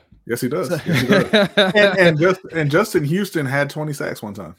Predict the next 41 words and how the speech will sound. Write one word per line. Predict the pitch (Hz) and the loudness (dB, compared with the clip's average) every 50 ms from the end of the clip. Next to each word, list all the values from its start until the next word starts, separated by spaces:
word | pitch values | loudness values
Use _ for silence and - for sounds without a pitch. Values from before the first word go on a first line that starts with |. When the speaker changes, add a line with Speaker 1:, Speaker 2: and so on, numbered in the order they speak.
| _ _ _ _ _ - 202 | _ _ _ _ _ -12 -12
Speaker 2:
<laughs> | 160 - - 151 151 147 - - | -10 -8 -8 -8 -8 -8 -10 -8
Justin | - 170 165 - 190 175 | -8 -8 -6 -6 -6 -6
Houston's | 233 247 240 214 - | -6 -6 -6 -6 -6
coming | 202 180 170 | -6 -6 -4
back | 160 160 147 139 | -4 -4 -6 -6
at | 143 | -8
some | - 139 127 120 | -10 -12 -12 -12
point. | - 131 104 90 - _ _ _ _ _ _ _ _ _ _ _ _ _ _ - | -12 -14 -14 -14 -16 _ _ _ _ _ _ _ _ _ _ _ _ _ _ -16
Uh, | - 151 151 147 - - _ _ - 196 202 - | -12 -10 -10 -10 -12 -14 _ _ -18 -16 -12 -6
what | 226 269 415 | -4 -2 0
is, | 466 339 233 - - 226 | 0 -2 -2 -4 -6 -6
what | 294 427 466 | -4 -2 -4
is | 403 233 - | -4 -4 -4
up | 180 156 131 - - | -4 -6 -6 -6 -8
with | 156 147 139 | -10 -8 -8
this | - 139 135 | -8 -12 -14
team | - - 156 151 143 127 | -12 -10 -8 -8 -8 -8
and | 110 98 | -10 -8
groin | 113 120 117 113 | -8 -8 -8 -8
injuries, | 98 95 90 90 87 85 82 | -10 -14 -16 -16 -18 -18 -16
by | 90 87 85 | -16 -14 -14
the | 82 80 | -14 -16
way? | 78 78 73 76 95 _ _ _ _ _ - | -18 -18 -20 -20 -20 _ _ _ _ _ -10
Like, | - 147 147 - _ _ _ _ _ _ _ _ _ | -8 -8 -8 -8 _ _ _ _ _ _ _ _ _
there | 175 233 | -4 -4
was, | 320 262 | -4 -4
like, | 226 180 | -4 -4
at | 170 165 | -4 -4
least | 170 165 160 - _ | -4 -4 -4 -8 _
three | - 185 214 226 214 | -6 -6 -6 -6 -8
people | - - 214 208 196 - 151 135 127 | -8 -10 -10 -10 -10 -10 -10 -8 -8
that | 123 120 | -6 -6
had | 120 143 127 110 | -6 -6 -8 -8
groin | - 120 123 120 104 | -8 -10 -10 -10 -10
injuries. | 101 95 90 90 85 87 - - | -12 -14 -14 -16 -18 -18 -16 -10
What | 123 151 196 | -8 -6 -6
are | 254 | -4
you | 233 220 185 | -6 -6 -4
doing | 180 180 180 160 | -4 -4 -4 -6
at | 143 131 | -8 -6
practice? | 143 143 147 - - 147 - - - | -8 -8 -8 -10 -16 -20 -20 -20 -20